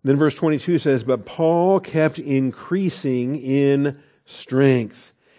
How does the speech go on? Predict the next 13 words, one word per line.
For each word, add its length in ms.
He 160
kept 600
being 520
endowed 840
with 520
the 260
God's 520
dunamis. 760
He 140
kept 400
being 300
in 280
dunamaod, 840